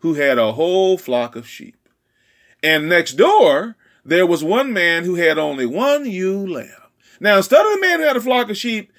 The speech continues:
having a, a barbecue and killing one of his own sheep, he decides to take the man's one ewe lamb and have a barbecue.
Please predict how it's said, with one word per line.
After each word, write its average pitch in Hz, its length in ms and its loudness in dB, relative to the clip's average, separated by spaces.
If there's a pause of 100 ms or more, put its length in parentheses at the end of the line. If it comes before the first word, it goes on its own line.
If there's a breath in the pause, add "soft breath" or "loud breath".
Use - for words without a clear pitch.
(360 soft breath)
having 175 360 2
a, 143 160 -6
a 135 120 0
barbecue 170 640 2
and 143 120 -6
killing 185 340 0
one 175 140 -2
of 151 80 -4
his 147 160 -4
own 135 360 -2
sheep, 254 360 0
he 311 220 2
decides 254 500 0
to 226 80 -10
take 226 320 0
the 151 100 -2
man's 156 580 -2
one 247 580 -2 (160 soft breath)
ewe 180 480 -4
lamb 107 520 -4 (260 soft breath)
and 110 100 -14
have 110 200 -8
a 104 60 -12
barbecue. 82 540 -16